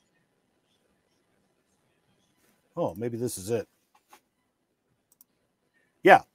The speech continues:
So you have a series of 'em here just to give you an idea of, uh, you know, how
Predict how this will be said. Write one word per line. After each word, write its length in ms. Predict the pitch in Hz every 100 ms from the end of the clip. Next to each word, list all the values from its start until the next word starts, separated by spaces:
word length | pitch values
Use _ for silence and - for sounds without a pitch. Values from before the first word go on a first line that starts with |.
| _
So 400 | - - 160 135 - - - - -
you 120 | 151
have 160 | 208
a 40 | 165
series 440 | - 175 208 160
of 100 | 127
'em 140 | 113 95
here 300 | 117 107 - _ _ _ _
just 220 | 165 156
to 80 | 151
give 220 | 131 160
you 80 | 143
an 80 | 131
idea 640 | 120 104 127 147 135 110 -
of, 560 | 113 107 - - - _ _ _ _ _ 123
uh, 380 | 110 104 95 90 _ -
you 100 | 120
know, 120 | 104 _ _ _
how 460 | - - 165 190